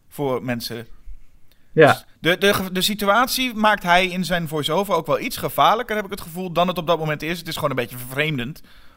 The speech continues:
Speaker 1: Maar hij, het klinkt eigenlijk nog best wel als een goede deal. Iets herschrijven tegen betaling, terwijl hij gezocht wordt door autoriteiten.
Speaker 2: Ja, zeker. Maar ja, dan eist ze van hem dat hij, eh, terwijl hij dat doet, eh, in het huis blijft.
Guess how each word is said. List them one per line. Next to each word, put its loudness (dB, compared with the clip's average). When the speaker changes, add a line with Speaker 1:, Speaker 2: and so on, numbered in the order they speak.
Speaker 1:
Maar 2
hij, 6
het -4
klinkt -6
eigenlijk 0
nog -2
best 0
wel -6
als -6
een -10
goede -4
deal. -6
Iets -8
herschrijven 2
tegen -6
betaling, 0
terwijl -2
hij 0
gezocht -2
wordt -6
door -4
autoriteiten. -6
Speaker 2:
Ja, 8
zeker. 0
Maar 4
ja, 6
dan 6
eist 6
ze -6
van 2
hem 2
dat 0
hij, -2
eh, 0
terwijl 0
hij 0
dat -2
doet, -4
eh, 0
in -4
het 2
huis 4
blijft. 0